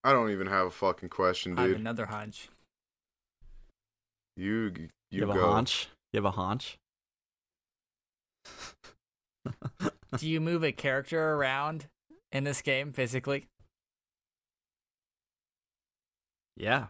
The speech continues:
Speaker 3: <laughs> Yeah, you move a character.
Speaker 1: You move a character.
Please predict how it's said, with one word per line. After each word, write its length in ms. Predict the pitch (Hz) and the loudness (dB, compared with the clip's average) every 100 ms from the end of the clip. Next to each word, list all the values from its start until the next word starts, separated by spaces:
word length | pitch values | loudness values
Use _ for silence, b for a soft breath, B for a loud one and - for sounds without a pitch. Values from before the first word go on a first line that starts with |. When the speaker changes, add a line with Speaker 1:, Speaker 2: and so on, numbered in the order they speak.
| - _ - | -12 _ -6
Speaker 3:
<laughs> 360 | - - 143 | -2 2 2
Yeah, 180 | 113 110 | 2 0
you 120 | 131 | 0
move 220 | 104 101 95 | 0 -2 -6
a 40 | |
character. 480 | - 92 92 95 110 - 107 - - - - - - - - - - - - - - - - - - - - - - - - | -8 -8 -8 -8 -10 -12 -18 -20 -20 -20 -18 -18 -18 -20 -20 -20 -20 -18 -16 -16 -16 -16 -18 -18 -20 -16 -14 -14 -18 -20 -14
Speaker 1:
You 80 | 82 | -8
move 240 | 85 85 | -8 -8
a 20 | |
character. 680 | - 85 80 78 76 76 85 | -4 -2 0 -2 -8 -8 -10